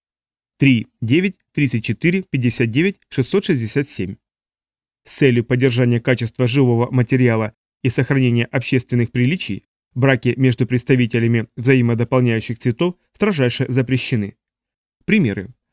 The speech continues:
Оранжевый слэш синий, красный слэш зелёный, жёлтый слэш пурпурный.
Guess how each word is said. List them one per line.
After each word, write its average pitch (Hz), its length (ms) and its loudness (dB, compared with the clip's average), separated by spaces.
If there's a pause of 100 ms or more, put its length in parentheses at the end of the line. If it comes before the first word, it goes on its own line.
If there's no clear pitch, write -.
(140)
Оранжевый 131 520 0
слэш - 280 -4
синий, 123 380 -4 (260)
красный 123 400 -2
слэш 107 300 -4
зелёный, 127 480 -2 (200)
жёлтый 151 440 -2
слэш 123 280 -4
пурпурный. 95 600 -10